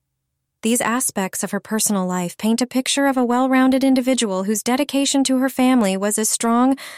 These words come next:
as her commitment to her country. The impact of Kent's passing on her family was profound. Her husband and children faced not only the loss of a beloved family member, but also the challenge of navigating life without her.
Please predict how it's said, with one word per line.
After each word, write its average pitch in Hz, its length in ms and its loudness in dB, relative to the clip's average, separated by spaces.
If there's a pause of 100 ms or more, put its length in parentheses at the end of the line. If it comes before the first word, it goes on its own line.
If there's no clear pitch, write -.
(180)
as 240 140 0
her 269 100 2
commitment 269 540 2
to 254 100 0
her 254 80 0
country. 247 600 -2 (680)
The 240 200 -2
impact 294 480 0
of 240 80 -4
Kent's 233 340 -2
passing 202 460 -4
on 180 100 -2
her 180 120 -6
family 175 420 -4
was 180 180 -4
profound. 175 720 -6 (480)
Her 254 120 -2
husband 285 500 0
and 254 160 2
children 202 440 -2
faced 214 520 -4
not 254 240 0
only 320 240 4
the 254 120 0
loss 208 360 0
of 196 100 -4
a 185 80 -2
beloved 190 420 -2
family 202 420 0
member, 165 420 -2 (340)
but 233 140 -2
also 269 280 0
the 269 120 -2
challenge 202 500 -2
of 196 100 -6
navigating 208 640 -2
life 180 240 -4
without 208 360 -4
her. - 380 -10